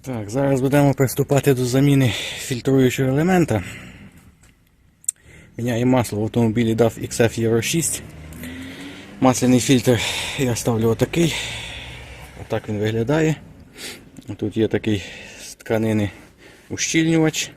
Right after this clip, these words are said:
щоб добре піджимало на посадкові місця. Колечко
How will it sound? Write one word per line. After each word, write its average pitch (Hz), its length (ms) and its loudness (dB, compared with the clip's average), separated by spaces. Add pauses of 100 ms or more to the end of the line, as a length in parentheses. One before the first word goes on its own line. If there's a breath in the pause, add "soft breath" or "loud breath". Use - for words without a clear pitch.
(140)
щоб 110 200 -10
добре 120 260 2
піджимало 117 640 2
на 113 120 -2
посадкові 120 580 2
місця. 117 380 2 (920 loud breath)
Колечко 123 720 -2